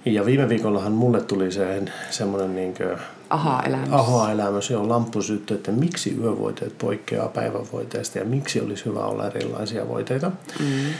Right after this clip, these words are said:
Speaker 1: Tämä ei tietenkään tarkoita sitä, että jos haluaa elää minimalistisesti, niin aina pitää olla kaikkia vaikka kuinka paljon, mutta se, että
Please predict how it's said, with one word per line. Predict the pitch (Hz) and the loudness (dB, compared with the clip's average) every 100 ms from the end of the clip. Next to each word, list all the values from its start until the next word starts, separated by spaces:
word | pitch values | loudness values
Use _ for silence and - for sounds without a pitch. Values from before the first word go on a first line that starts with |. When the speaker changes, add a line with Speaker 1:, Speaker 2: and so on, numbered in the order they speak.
| - | -6
Speaker 1:
Tämä | - 110 | 0 2
ei | 107 | 4
tietenkään | 120 135 120 120 | 4 4 6 6
tarkoita | 120 113 107 | 4 4 2
sitä, | 107 135 120 107 | 2 0 2 2
että | - | 0
jos | 101 | -2
haluaa | 107 107 101 101 | 0 0 0 0
elää | 107 117 101 95 - - | 2 2 2 0 -4 -4
minimalistisesti, | 117 117 113 101 101 101 - 98 101 - 123 | 0 2 2 2 2 0 -2 0 0 0 0
niin | 104 98 101 | 2 2 2
aina | 107 107 110 | 2 0 0
pitää | 104 98 95 | 0 0 0
olla | 95 92 | 0 -2
kaikkia | - 98 98 - 101 | -2 -2 -2 -4 -4
vaikka | 98 - | -6 -2
kuinka | 135 123 110 | 2 2 2
paljon, | 107 101 | 0 0
mutta | 104 98 98 | 0 -2 -4
se, | 107 98 | -2 -2
että | - 101 | -2 -6